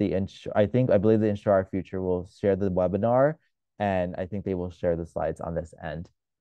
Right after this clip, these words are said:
Um, thank you so much for that wonderful question. And please remind you all that you can use the Q and A box, so please feel free to submit questions throughout the presentation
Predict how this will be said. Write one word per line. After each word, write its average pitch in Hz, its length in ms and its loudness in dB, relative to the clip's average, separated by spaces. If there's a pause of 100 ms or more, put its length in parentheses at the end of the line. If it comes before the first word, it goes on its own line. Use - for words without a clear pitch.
(160)
Um, 82 480 0
thank 98 200 0
you 98 100 -2
so 92 120 0
much 82 200 -2
for 87 100 -4
that 82 240 -2
wonderful 85 360 -8
question. 78 540 -8
And 92 220 -4
please 123 240 2
remind 104 500 0
you 98 160 0
all 95 200 2
that 92 260 -2
you 95 100 -6
can 92 180 -10
use 95 160 -2
the 90 120 -4
Q 95 240 -2
and 87 80 -2
A 90 100 0
box, 120 380 -2
so 101 80 -4
please 98 420 -4
feel 98 140 0
free 92 220 -4
to 90 280 -6
submit 90 380 -6
questions 92 400 -8
throughout 87 240 -2
the 85 80 -12
presentation 85 840 -8